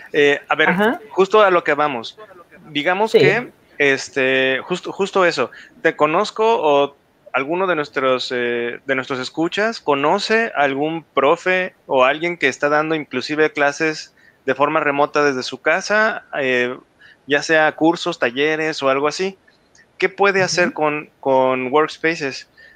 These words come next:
Speaker 1: Eh, sí se llama así, ¿verdad? Perdón, con workshops. ¿Qué
Speaker 2: Workshops.
Speaker 1: puede hacer con workshops?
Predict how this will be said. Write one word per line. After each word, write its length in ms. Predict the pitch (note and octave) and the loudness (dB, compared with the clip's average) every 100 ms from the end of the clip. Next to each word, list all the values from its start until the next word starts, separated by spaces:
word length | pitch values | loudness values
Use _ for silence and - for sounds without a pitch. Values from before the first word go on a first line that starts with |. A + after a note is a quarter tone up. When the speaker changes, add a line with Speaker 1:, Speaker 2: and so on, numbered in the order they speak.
| _ | _
Speaker 1:
Eh, 180 | B2+ B2+ | -2 -2
sí 100 | E3+ | -2
se 100 | E3+ | 0
llama 140 | E3 | 0
así, 160 | D3+ C#3+ | 0 -2
¿verdad? 320 | A#2+ C3 C#3 | 0 0 -2
Perdón, 260 | - D3 D3 | 0 0 0
con 220 | - C#3 | 0 0
workshops. 320 | C#3+ F#3 - | 0 0 2
¿Qué 120 | F#3+ | 4
Speaker 2:
Workshops. 240 | G#3+ - C#3 | 2 0 2
Speaker 1:
puede 120 | G3 | 2
hacer 160 | F3+ F3+ | 2 2
con 200 | D#3+ C#3+ | 2 4
workshops? 580 | D3+ C#3 - G#2+ - | 2 0 -10 -10 -12